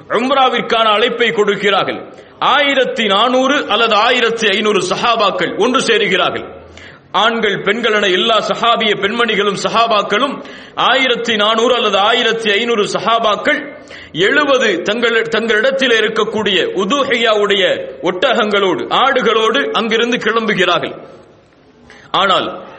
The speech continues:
அரபுகள், மதீனாவை சுற்றி இருந்த அரபுகள் கொஞ்சம் வருவதற்கு தயக்கம் காட்டுகிறார்கள். ஏன்? இப்போதுதான் போர் நடைபெற்றுக் கொண்டிருக்கிறது.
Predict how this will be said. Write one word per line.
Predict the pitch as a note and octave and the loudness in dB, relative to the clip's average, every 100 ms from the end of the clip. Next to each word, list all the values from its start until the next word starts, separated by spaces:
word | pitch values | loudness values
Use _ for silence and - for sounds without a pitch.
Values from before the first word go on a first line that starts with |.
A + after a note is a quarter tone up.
| - - | -14 -4
அரபுகள், | F3+ C#4 C4+ G#3+ F3+ | 0 2 2 0 0
மதீனாவை | F#3+ C4+ C4 A#3+ G#3+ | 0 0 2 2 2
சுற்றி | F#3+ A3+ A3 C4+ | -2 -4 -2 -2
இருந்த | A3 G#3+ G3+ | 0 0 2
அரபுகள் | F#3 G#3 A3+ A3+ A#3+ - - - - | 2 2 2 2 0 -2 -8 -14 -4
கொஞ்சம் | G3 A3+ A3+ D3+ - - | -2 0 -2 -4 -10 -2
வருவதற்கு | G3 C#4+ C4 A#3+ - B3 | 0 4 2 2 0 -2
தயக்கம் | G#3+ A#3+ C4 C4+ G#3+ | 2 2 2 0 0
காட்டுகிறார்கள். | G#3+ G#3 F#3+ F#3+ E3 C#3 C3+ | -2 0 0 2 0 -2 0
ஏன்? | G3 C#4+ B3 - - - | 0 0 -4 -10 -16 -8
இப்போதுதான் | F3+ F3+ B3+ B3+ A#3 C4 B3+ | -6 0 2 2 2 0 0
போர் | F#3+ A#3+ C4+ | 0 2 4
நடைபெற்றுக் | A3 G#3+ C#4 B3+ - A3+ | 2 2 2 0 0 -2
கொண்டிருக்கிறது. | G#3+ G#3+ G3+ G3+ G#3+ F3+ G#2+ - | 0 2 0 2 0 0 -2 -10